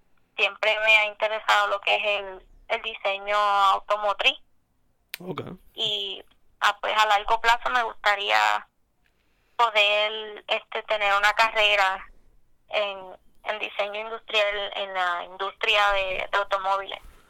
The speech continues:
Speaker 2: Ok, ok, nice. ¿Alguna m-, marca en específico con la que te gustaría trabajar?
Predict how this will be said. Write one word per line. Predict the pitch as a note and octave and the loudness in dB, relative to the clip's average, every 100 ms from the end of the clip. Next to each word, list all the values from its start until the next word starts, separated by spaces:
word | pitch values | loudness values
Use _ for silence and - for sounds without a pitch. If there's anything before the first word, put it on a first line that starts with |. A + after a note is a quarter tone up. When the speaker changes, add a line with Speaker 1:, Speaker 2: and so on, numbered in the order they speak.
| _ _ _ _ | _ _ _ _
Speaker 2:
Ok, | - C3 A#2 A2+ | -4 0 2 0
ok, | A2+ A2+ | 0 -2
nice. | A2 G#2 B2 A2 - - - _ _ | -2 -4 -6 -8 -14 -20 -20 _ _
¿Alguna | - B2+ A#2 A2+ A#2+ B2+ B2+ | -2 -2 0 -2 0 2 2
m-, | B2+ C3+ - _ _ - | 0 -2 -6 _ _ -6
marca | B2+ A#2+ A#2+ C3 | -2 0 0 -2
en | A#2 | -2
específico | A#2+ - G#2+ B2+ A#2+ B2 | -2 -4 -6 -4 -2 -2
con | B2+ A#2 | -2 -4
la | A2+ | -4
que | A2+ | -4
te | A#2 | -4
gustaría | A2+ A#2+ A2+ | -6 -6 -8
trabajar? | G#2 B2 A#2+ A#2 | -4 -2 -2 -4